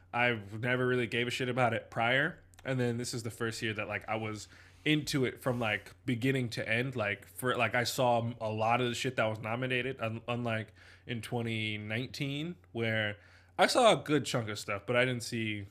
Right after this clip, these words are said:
I, I'd say I saw probably, like, half of it, maybe, maybe a little bit less than half. Uh, but this year I saw, I was on it. Like, I saw a lot of that shit, partially 'cause we spent the last year locked in our houses. But anyway, uh, I say all that to say, last year,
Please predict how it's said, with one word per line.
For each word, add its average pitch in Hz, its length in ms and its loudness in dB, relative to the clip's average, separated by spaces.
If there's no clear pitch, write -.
I, 156 180 2
I'd 185 160 4
say 208 140 2
I 175 60 4
saw 170 180 4
probably, 143 280 4
like, - 200 -2
half 113 380 2
of 123 100 -2
it, 123 100 0
maybe, 127 380 -2
maybe 113 220 -4
a - 20 -2
little 113 220 -2
bit - 80 -6
less 113 160 -6
than 117 80 -8
half. 110 280 -2
Uh, 110 180 0
but 131 140 -2
this 156 160 2
year 135 100 4
I 135 40 4
saw, 107 280 0
I 117 60 4
was 113 180 2
on 110 200 -2
it. 98 140 -6
Like, 101 140 -4
I 104 60 2
saw 107 200 -2
a 107 40 -2
lot 110 140 2
of 110 60 -2
that 104 120 -4
shit, 101 260 -8
partially 110 300 -4
'cause 101 360 -12
we 107 80 -12
spent 101 220 -10
the 104 40 -10
last 101 280 -6
year 101 240 -6
locked 143 220 8
in 135 100 2
our 127 120 2
houses. 117 360 4
But 135 220 4
anyway, 147 340 4
uh, 131 440 4
I 135 60 4
say 208 160 4
all 190 60 8
that 185 120 6
to 156 80 -8
say, 156 320 0
last 139 280 4
year, 127 340 0